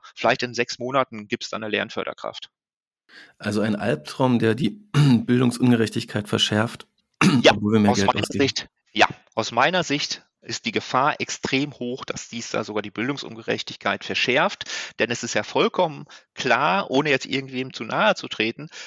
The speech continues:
Speaker 1: dass, äh, jemand, der geübt ist, ein zehnseitiges Formular auszufüllen und vielleicht auch noch, äh, geübt ist, irgendwo bei Lehrern das einzufordern und, und, und,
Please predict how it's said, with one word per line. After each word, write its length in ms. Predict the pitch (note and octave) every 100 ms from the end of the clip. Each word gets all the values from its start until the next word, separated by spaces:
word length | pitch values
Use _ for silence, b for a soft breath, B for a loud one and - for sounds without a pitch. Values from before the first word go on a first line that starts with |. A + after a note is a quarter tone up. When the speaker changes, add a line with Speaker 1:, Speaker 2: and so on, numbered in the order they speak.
| B
Speaker 1:
dass, 320 | - C3+ -
äh, 120 | - B2+
jemand, 380 | B2+ D3+ C#3+
der 100 | B2 B2
geübt 460 | A#2 E3+ B3+ -
ist, 320 | - C3+ -
ein 180 | - B2
zehnseitiges 640 | - D3 D#3 C3+ - C#3 -
Formular 420 | C3 A#2 C3 G#3
auszufüllen 680 | C#3 C#3+ - - B2+ B2 A2
und 180 | B2+
vielleicht 380 | - A2+ D3 G3
auch 220 | - C#3
noch, 320 | C3+ C3+ C3 -
äh, 200 | G#2+ B2
geübt 440 | A#2+ G2+ G#3 -
ist, 140 | C#3 -
irgendwo 560 | C#3 F3 C#3 B2+ D3 E3 B B -
bei 140 | B2+
Lehrern 500 | B2+ C3 F3+ D#3+ D3
das 160 | C3+ A#2+
einzufordern 880 | - F3+ - - - C#3 B2 A2+ A2
und, 260 | A2+ F#3+ G#3+
und, 220 | C3 -
und, 420 | C#3+ A3+ D#3+ -